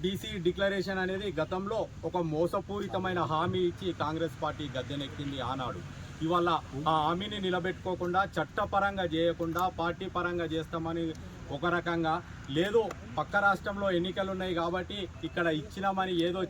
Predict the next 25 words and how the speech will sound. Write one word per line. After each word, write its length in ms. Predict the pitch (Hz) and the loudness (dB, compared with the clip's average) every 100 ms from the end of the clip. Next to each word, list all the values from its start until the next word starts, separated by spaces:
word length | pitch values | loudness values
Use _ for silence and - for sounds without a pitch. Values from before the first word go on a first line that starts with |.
| 175 | -2
చెప్పి 280 | 170 196 170 - - - 127 | -2 0 -2 -2 -12 -4 0
మాట్లాడడం 540 | 151 - 190 202 202 180 | 2 4 6 6 4 2
కోసం 260 | 190 196 180 147 | 0 0 0 2
పదిహేనవ 440 | 151 147 196 196 190 180 | 0 2 2 2 2 2
తారీఖు 280 | 180 160 160 | 2 0 0
నాడ 120 | 156 147 - - - - | -2 -2 -6 -12 -6 0
కామారెడ్డికి 640 | 151 185 190 185 196 185 143 - - - | 4 6 4 4 2 2 0 -4 -14 -2
కాంగ్రెస్ 380 | 151 175 190 180 - | 0 4 2 2 2
పార్టీ 240 | 175 175 175 151 | 0 2 2 4
అధినాయకత్వం 680 | 170 180 175 170 165 165 160 147 | 2 2 2 0 0 0 0 0
ఢిల్లీ 260 | 165 190 180 | 2 2 2
నుంచి 200 | 165 170 151 147 | 2 0 0 0
కామారెడ్డికి 540 | 139 165 165 156 156 151 | 0 0 0 -2 -2 -2
వస్తోందని 460 | 143 156 156 143 143 | -2 -2 -2 -2 -2
తెలిసింది. 420 | 139 - 156 175 202 - - - - | -4 -2 0 0 0 -6 -8 -8 2
మేము 180 | 165 196 | 4 4
ఒకటే 240 | 170 180 226 233 | 4 2 2 2
తెలంగాణ 380 | 185 202 208 214 208 | 2 4 4 2 4
జాగృతి 360 | 190 190 196 190 | 4 4 2 0
నుంచి 200 | 190 180 170 | -2 0 2
డిమాండ్ 280 | 170 175 170 | 4 4 2
చేస్తున్నాం, 400 | 160 - 156 139 - - - - | 0 -2 -4 -4 -6 -10 -8 0
మీరు 200 | 170 208 190 | 2 4 2
చట్టపరంగానే 1000 | - 214 - 220 - 190 202 208 202 208 185 - - - - - - | 2 0 2 2 4 4 4 2 0 0 -2 -6 -12 -10 -10 -12 -10
ఈ 20 | - | -2